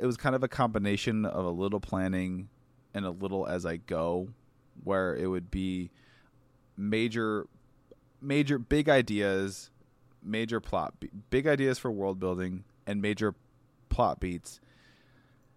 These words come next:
And then the, the details filling in the gaps between them would be kind of as you go, like, see, kind, like, the first book is very much, um, the second book was a little more fleshed out in my brain before I wrote it, as far as what I wanted to do with it.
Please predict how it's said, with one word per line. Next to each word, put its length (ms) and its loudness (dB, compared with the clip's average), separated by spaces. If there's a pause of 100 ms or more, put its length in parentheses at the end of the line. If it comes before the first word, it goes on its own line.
(240)
And 140 0
then 200 0
the, 240 2
the 100 0
details 600 2
filling 280 0
in 100 0
the 60 -2
gaps 320 0
between 460 4
them 460 2 (280)
would 140 -4
be 180 -4
kind 300 -4
of 380 -6 (1500)
as 200 0
you 80 -2
go, 160 -2
like, 180 -4
see, 220 2 (520)
kind, 200 -4 (160)
like, 260 -8
the 100 -2
first 280 0
book 180 -2
is 100 0
very 240 0
much, 340 -6
um, 300 -4 (340)
the 80 -8
second 280 2
book 160 0
was 120 -2
a 60 2
little 380 2
more 420 2
fleshed 320 -2
out 120 2
in 80 -2
my 100 -2
brain 380 -6
before 280 -4
I 40 -4
wrote 260 -6
it, 180 -4
as 100 -10
far 200 -4
as 160 -8
what 180 -2
I 40 -2
wanted 300 -6
to 80 -10
do 180 -8
with 180 -6
it. 160 0